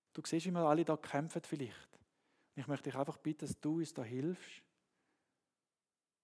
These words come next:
den Blick für dich zu haben. Und aus dem heraus die Liebe, die Wertschätzung für die Menschen, die dich nicht kennen, die dich vielleicht sogar verachten,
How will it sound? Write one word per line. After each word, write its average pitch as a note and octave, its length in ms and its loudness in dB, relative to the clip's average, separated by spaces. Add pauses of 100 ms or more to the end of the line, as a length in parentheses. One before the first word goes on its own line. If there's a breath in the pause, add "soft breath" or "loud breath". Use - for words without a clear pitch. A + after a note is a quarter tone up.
(480)
den C3 100 -4
Blick E3 300 2
für D3+ 120 -2
dich B2+ 260 -8
zu - 140 -6
haben. - 120 -12 (1400 soft breath)
Und C3+ 160 0
aus C3+ 140 0
dem D#3+ 220 6
heraus F3+ 260 0 (640 soft breath)
die C#3+ 140 -2
Liebe, F#3+ 600 4 (680)
die D3 140 -2
Wertschätzung F3+ 640 2
für D3+ 120 -4
die D3 80 0
Menschen, E3 380 2
die D3+ 80 0
dich C3+ 100 -6
nicht D#3 180 -2
kennen, E3 300 0
die D3+ 60 0
dich C#3+ 140 -6
vielleicht D#3 260 -4
sogar C#3+ 200 -2
verachten, D3 600 -4